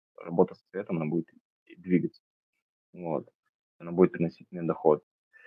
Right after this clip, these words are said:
Э, не всё идеально, но вот мы к этому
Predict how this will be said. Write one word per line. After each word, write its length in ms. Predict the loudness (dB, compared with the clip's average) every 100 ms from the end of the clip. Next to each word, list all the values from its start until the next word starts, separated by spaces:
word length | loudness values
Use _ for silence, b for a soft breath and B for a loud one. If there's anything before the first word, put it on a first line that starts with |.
| b b b _
Э, 600 | -2 6 10 10 12 10 8
не 140 | 4
всё 280 | 4 8 8
идеально, 440 | 10 12 12 8 4
но 300 | 4 2 2
вот 140 | -4 -10
мы 160 | -10
к 60 | -8
этому 200 | -10 -14